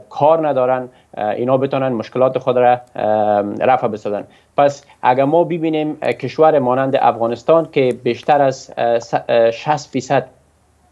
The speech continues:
سطح بیکاری در افغانستان وجود داره و بیشتر از پنجاه فیصد، اه، در، اه، فقر زندگی می‌کنن و روزمزد یک فرد اگر ببینیم در روز یک دلار است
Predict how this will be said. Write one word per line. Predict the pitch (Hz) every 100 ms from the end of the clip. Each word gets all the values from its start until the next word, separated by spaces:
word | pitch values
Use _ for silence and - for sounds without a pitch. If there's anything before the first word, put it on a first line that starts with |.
| _
سطح | - 143 135
بیکاری | 123 117 117 117 131
در | 120
افغانستان | 113 113 113 - 131
وجود | 117 147 147
داره | 147 143 139 143 - - -
و | 117 113 113
بیشتر | 117 117 135
از | 131
پنجاه | - 113 139 139
فیصد، | 139 143 127 - - _ -
اه، | 110 110 110 110
در، | 110 120 107 117
اه، | 123 110 110 107
فقر | - - 160 151
زندگی | 131 135 131
می‌کنن | 131 127 127 131 123
و | 113 113 107 110 -
روزمزد | 117 117 113 143 143 127 113 - -
یک | - 120
فرد | - 147 143
اگر | 123 120
ببینیم | 117 135 139 127
در | 117
روز | 131 120
یک | 117 139
دلار | 120 113 117 139
است | 139 135